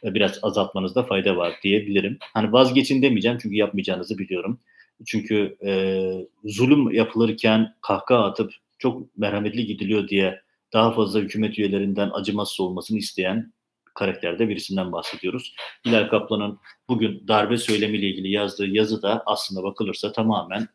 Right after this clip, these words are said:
rejimin yönetememesini kapatmaya yönelik klasik bir korku yayma söylemi. Şu anki T S K'nın herhangi bir şekilde darbe yapması mümkün değil. Zaten Hulusi Akar ve Erdoğan eliyle T S K,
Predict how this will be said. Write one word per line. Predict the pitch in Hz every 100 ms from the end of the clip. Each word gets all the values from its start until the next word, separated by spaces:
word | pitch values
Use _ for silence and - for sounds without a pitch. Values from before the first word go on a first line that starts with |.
| - 110
rejimin | 110 101 107 123 120 _ _ -
yönetememesini | 110 120 123 156 147 107 95 - 104 123 147 -
kapatmaya | - 113 107 113 107
yönelik | 98 87 107 127 - -
klasik | 117 104 123 117
bir | 110 -
korku | 107 104 - 123 - _ _ 110
yayma | 104 101 110 110 -
söylemi. | 117 101 92 113 131 _ _ -
Şu | 160
anki | 135 123 120
T | 110 101
S | 110 104
K'nın | 110 104 113 143 -
herhangi | 104 101 117 107
bir | -
şekilde | 92 - 95
darbe | 98 92 101
yapması | 95 95 95 -
mümkün | 98 95 127
değil. | 135 131
Zaten | 117 127 107 117 -
Hulusi | 104 104 101
Akar | 101 113 101
ve |
Erdoğan | 85 110 101 95 95
eliyle | 110 107 90
T | - 104
S | - 87
K, | 110 127